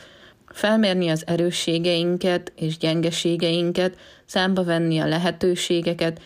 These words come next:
és az esetleges veszélyeket. Ha látjuk ezt a táblát, és látjuk azt, hogy igenis van lehetőségünk, vannak lehetőségeink,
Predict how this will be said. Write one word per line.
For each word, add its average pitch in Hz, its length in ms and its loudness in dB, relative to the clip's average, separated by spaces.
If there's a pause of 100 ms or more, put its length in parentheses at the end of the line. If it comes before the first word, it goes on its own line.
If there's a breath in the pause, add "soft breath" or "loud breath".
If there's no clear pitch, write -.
(220 loud breath)
és 160 220 -4
az 160 140 -2
esetleges 147 640 -4
veszélyeket. 151 840 -4 (640 soft breath)
Ha 190 100 -2
látjuk 202 400 0
ezt 180 220 -2
a 165 100 -2
táblát, 165 500 0
és 165 180 -2
látjuk 185 400 -2
azt, 165 220 -2
hogy 170 100 -6
igenis 185 420 0
van 165 240 0
lehetőségünk, 160 1080 0
vannak 202 380 0
lehetőségeink, 156 1080 -2